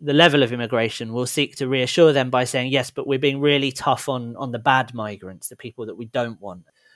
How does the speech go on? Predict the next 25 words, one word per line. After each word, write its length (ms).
What 220
I 100
tried 260
to 80
show 160
in 100
the 60
piece 480
was 180
that 120
although 680
the, 480
the 120
way 160
the 100
Home 180
Office 540
behaves 400
these 260
days 480
is 140
very 180
heavily 380
blamed 560
on, 500